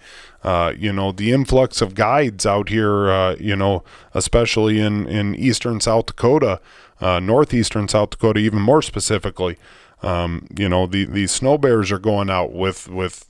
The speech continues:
you know, live scope and, and they're getting these fish dialed in and, and they're catching limits for their clients. And, and after they catch a limit, they go to the cleaning station, they take a picture, they post it on Facebook, and they say, "Hey, the rest of my week is still open."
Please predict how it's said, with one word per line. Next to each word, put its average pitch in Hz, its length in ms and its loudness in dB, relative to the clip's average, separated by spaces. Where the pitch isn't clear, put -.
you 95 160 -6
know, 92 140 -2
live 123 360 2
scope 92 380 -2
and, 90 220 -6
and 92 180 -8
they're 90 80 -2
getting 101 300 -2
these 123 240 0
fish - 320 0
dialed 127 340 2
in 156 260 2
and, 90 240 -2
and 90 220 -8
they're 92 100 -4
catching 107 640 -4
limits 123 480 -2
for 123 240 -2
their 98 160 -2
clients. 127 540 0
And, 87 260 -12
and 87 180 -2
after 104 300 0
they 107 160 0
catch 117 240 -2
a 107 60 0
limit, 147 340 2
they 95 120 0
go 107 160 2
to 104 60 2
the 95 80 -4
cleaning 147 380 2
station, 143 420 0
they 113 140 -2
take 131 240 0
a 120 60 2
picture, 127 360 0
they 113 160 0
post 127 320 0
it 120 100 -4
on 117 140 2
Facebook, 120 500 0
and 107 140 -4
they 101 80 -2
say, 101 300 -4
"Hey, 139 220 4
the 110 100 0
rest 113 260 0
of 120 60 -4
my 110 160 2
week 117 300 -2
is 101 100 -2
still 113 300 2
open." 120 360 0